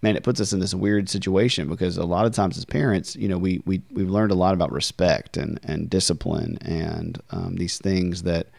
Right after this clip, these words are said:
had they not happened, our kids would die. And what I mean by that is if, if in the sixties or the forties or the nineteen hundreds or any time before that, if our kid didn't listen to us,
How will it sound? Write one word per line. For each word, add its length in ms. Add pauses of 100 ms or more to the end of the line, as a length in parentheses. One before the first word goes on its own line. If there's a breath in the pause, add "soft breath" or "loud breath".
(500 loud breath)
had 260
they 100
not 240
happened, 680 (400)
our 100
kids 240
would 140
die. 400 (640)
And 100
what 120
I 60
mean 220
by 140
that 240
is 220 (460 loud breath)
if, 200 (200)
if 260
in 340
the 120
sixties 680
or 80
the 100
forties 600
or 100
the 200 (440)
nineteen 380
hundreds 460
or 240
any 200
time 180
before 340
that, 220
if 120
our 80
kid 380 (960 soft breath)
didn't 260
listen 320
to 180
us, 460